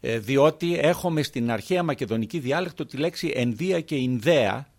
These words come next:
που είναι η μεσημβρία, δηλαδή είναι το, η πρόθεση εν και, δωρη-, και στη δωρική διάλεκτο ειν και ιδέα, την οποία βρίσκουμε και στη λατινική διάλεκτο της ελληνικής και δία στην ιβηρική Χερσο-,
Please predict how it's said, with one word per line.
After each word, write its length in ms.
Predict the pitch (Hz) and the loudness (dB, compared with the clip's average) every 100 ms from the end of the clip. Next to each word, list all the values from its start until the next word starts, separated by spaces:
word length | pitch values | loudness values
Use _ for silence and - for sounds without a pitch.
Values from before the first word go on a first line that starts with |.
| _ | _
που 100 | 139 | -2
είναι 200 | 151 185 | 0 2
η 80 | 180 | 2
μεσημβρία, 680 | 165 - 143 131 160 104 85 | 0 -2 -2 0 2 0 0
δηλαδή 580 | 110 110 113 165 120 - | 0 -2 0 0 -2 -2
είναι 260 | 139 151 127 | -2 0 -2
το, 140 | 131 117 | -6 -6
η 120 | 117 | -8
πρόθεση 580 | - 156 160 151 - 131 - | -2 0 0 -2 -6 -6 -6
εν 420 | 143 139 180 220 - - - - - | -2 0 2 0 -4 -18 -20 -12 0
και, 120 | 143 | 2
δωρη-, 360 | 117 131 131 117 | 4 2 0 -6
και 180 | 139 131 | -4 -2
στη 160 | - 113 | -2 -2
δωρική 320 | 117 117 147 | -2 0 -2
διάλεκτο 440 | 135 131 110 113 | 0 0 0 0
ειν 260 | 113 202 220 - - | 0 0 -2 -10 -8
και 120 | - 190 | 2 4
ιδέα, 560 | 196 208 214 120 85 | 6 6 6 4 2
την 180 | - 151 | -2 -2
οποία 280 | 147 233 185 | -2 0 0
βρίσκουμε 580 | 180 214 226 220 226 214 | 0 -4 -2 -2 -4 -2
και 160 | 214 220 | 0 2
στη 140 | 214 | 0
λατινική 480 | 170 156 143 139 139 | -2 -2 -4 -2 0
διάλεκτο 460 | 123 120 110 117 | 2 2 2 -4
της 100 | 98 | -2
ελληνικής 520 | 113 104 107 104 226 - - - | -2 0 -2 -2 -6 -6 -16 -2
και 180 | 190 185 | 4 4
δία 380 | 143 233 240 226 | 6 2 4 0
στην 220 | - 214 | 0 0
ιβηρική 640 | 196 214 208 269 233 117 | 0 -2 -2 -2 -2 -2
Χερσο-, 400 | - 139 - 151 | -2 -4 0 -4